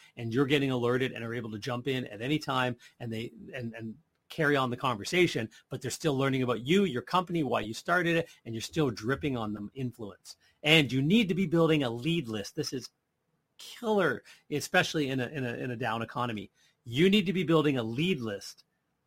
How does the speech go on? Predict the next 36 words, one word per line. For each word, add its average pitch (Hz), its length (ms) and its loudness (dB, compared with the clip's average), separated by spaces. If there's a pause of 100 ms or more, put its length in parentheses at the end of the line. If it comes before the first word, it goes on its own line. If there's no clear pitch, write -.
um, 127 260 4
that 139 160 0
you 160 100 2
can 160 160 2
market 135 380 4
directly 135 560 0
to 104 300 -6 (260)
that 127 140 0
is 120 240 -4
ten 196 440 0
times, 170 440 -2
at - 200 -12
least 196 460 -2 (260)
ten 175 220 2
times 156 240 2
bigger 135 220 2
than 123 120 -2
your 120 100 -4
customer 120 380 -8
list. - 300 -18 (360)
If 131 200 -2
you 214 140 6
serviced 190 480 4
five 156 420 4
hundred 196 240 0
customers, 131 380 -2
I 151 60 8
don't 240 100 6
mean 240 100 4
customer 160 280 0
list 135 200 -2
over 120 100 -4
the 117 60 -4
last 113 160 -4
twenty 113 180 -6
years. 98 240 -10